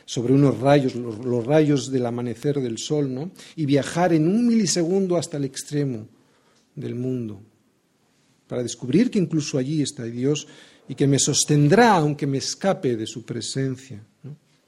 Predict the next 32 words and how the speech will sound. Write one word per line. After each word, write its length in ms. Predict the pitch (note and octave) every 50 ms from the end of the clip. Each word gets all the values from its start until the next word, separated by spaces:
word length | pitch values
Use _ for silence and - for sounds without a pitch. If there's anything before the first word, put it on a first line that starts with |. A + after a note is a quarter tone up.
| _ _ _ _ _ _ _ _ _ _ _ _ - - _ _ _ _ _ _ _ _ _ _ _ _ _ _ _ _ _ _ _ _ _
Pero 160 | C#3 A2+ A#2
es 100 | A#2+ -
a 60 | C3
sus 240 | A2 A#2 A2 - -
hijos. 500 | C#3 C#3+ - - - - - - - - - - - _ _ _ - - _ _ _ _ _ _ _ _ _
No 120 | - B2+ C3+
importa 400 | C3+ C3 C#3+ E3 E3 E3 E3 C#3
lo 100 | C3 C3
lejos 300 | C3 D3 C#3+ D3+ C#3+ -
que 100 | - C3
yo 140 | A#2 B2 A2+
vaya, 320 | B2+ C3+ C#3+ C#3+ D3+ D3
lo 120 | C3+ A#2+
rápido 520 | A2 G2+ G#2+ C#3+ E3+ - - E3 D3 C#3 C#3+
que 100 | C#3 B2
yo 100 | B2+ A#2+
viaje 540 | A#2+ C3 D3 D3 C#3+ - - D3 D3 D3+ D3 - - _ _ _ -
y 80 | B2
la 120 | A#2+ B2+ A#2
dirección 520 | A#2+ A2+ A#2+ A2+ - - C#3+ D3+ D3+ C#3
que 100 | - C3
elija, 380 | A#2+ B2 C#3 C#3 - - C#3 C3+
el 100 | B2+ B2
Señor 300 | - C3+ C#3 D#3 D#3+ D3+
siempre 340 | - - E3 E3 D#3+ D#3+
estará 280 | C#3 - - C#3 C3+ C3+
allí 220 | C3+ C3+ C#3+ E3
para 240 | D#3+ E3+ D3+ C3+ C3+
sostenerme 840 | B2 - - A#2 - - A#2+ A#2 C3 C#3+ D3 C#3 C3+ C#3+ D3 C#3 C3+ C#3+ - _ _ _ _ _ _ _ -
y 80 | C#3+
para 240 | - - - A#2+ A#2
guiarme. 640 | A2 A2 B2 C#3 D3 D3+ C3+ B2 A#2+ G#2+ G2+ F#2